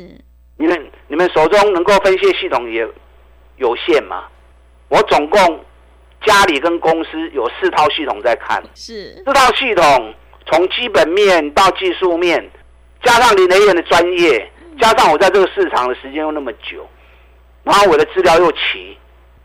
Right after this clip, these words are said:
Speaker 1: 所以我都有办法找到这种底部的绩优股。所以你自己找不到没关系，花点小成本来找林和燕，我们一起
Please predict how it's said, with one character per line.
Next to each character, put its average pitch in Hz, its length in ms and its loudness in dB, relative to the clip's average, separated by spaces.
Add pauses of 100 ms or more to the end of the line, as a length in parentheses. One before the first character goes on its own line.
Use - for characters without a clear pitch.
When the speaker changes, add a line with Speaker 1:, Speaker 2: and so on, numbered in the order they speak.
(300)
Speaker 1:
所 220 160 0
以 - 40 4
我 247 100 4
都 254 180 2
有 185 100 4
办 220 180 2
法 - 140 2
找 139 180 2
到 185 140 2
这 185 100 2
种 185 160 2
底 120 120 -8
部 151 120 -8
的 131 100 -2
绩 123 180 -12
优 120 160 0
股。 - 200 -16 (540)
所 254 160 -2
以 - 80 2
你 226 60 0
自 277 120 -6
己 277 200 0
找 - 140 2
不 165 100 -6
到 208 200 4
没 165 160 2
关 175 180 4 (100)
系， 175 300 -10 (1200)
花 247 260 0
点 226 180 2
小 156 240 2
成 170 180 -2
本 120 340 0 (360)
来 180 120 2
找 175 180 2
林 147 160 -2
和 151 100 4
燕， 151 260 2 (840)
我 156 120 2
们 180 100 2
一 240 140 0
起 208 200 -2